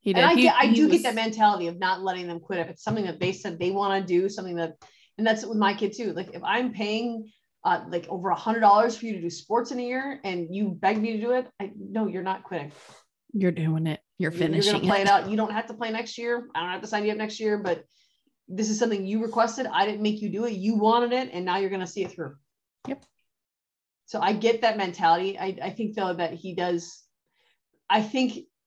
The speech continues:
Speaker 2: I think Kevin is a little more sensitive than the others. And, like, even with the football thing, that one, remember that one episode where, it was my favorite episode with Jack, where he confronted the coach in the bathroom?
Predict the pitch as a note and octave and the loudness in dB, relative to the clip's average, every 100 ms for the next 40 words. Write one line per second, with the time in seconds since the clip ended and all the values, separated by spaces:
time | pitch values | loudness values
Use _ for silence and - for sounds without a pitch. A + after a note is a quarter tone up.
0 | _ _ _ _ _ _ _ _ _ _ | _ _ _ _ _ _ _ _ _ _
1 | _ _ A3 G#3+ C#4+ C4 - - A#3 A#3+ | _ _ -2 -2 -2 -6 -8 -2 0 2
2 | G#3 G3 F#3 F#3+ F3+ F3 E3+ - F#3+ G3 | 0 0 -2 -2 -2 -4 -6 -4 -4 -4
3 | A#3+ B3+ B3+ C4 C4 C4+ D4 D4+ - _ | -6 -4 -2 -2 -2 -2 -4 -10 -14 _
4 | _ _ _ _ _ _ A3 G#3 A3 G#3+ | _ _ _ _ _ _ -2 0 0 0
5 | B3 B3+ G#3+ A3 A3+ G#3 - F3+ E3+ E3+ | 0 2 2 -2 0 2 2 -2 -4 -2
6 | F#3+ G#3 G3+ G#3+ A3+ G#3+ G3 G#3+ G3 F#3 | 2 2 2 0 2 2 0 -2 -10 -4
7 | E3+ E3 - - - _ F#3+ F#3 F#3 E3 | -2 -2 -6 -16 -20 _ -8 -6 -6 -2
8 | F3 D#3 - - D#3+ D3 D3+ D3 F3+ E3 | 0 0 -4 -4 -6 -2 -4 -4 -6 -8
9 | F3 E3+ D#3 D3+ - D#3 D#3 E3 D3 E3+ | -6 -4 -4 -4 -6 -6 -6 -8 -6 -4
10 | E3+ F3 | -4 -8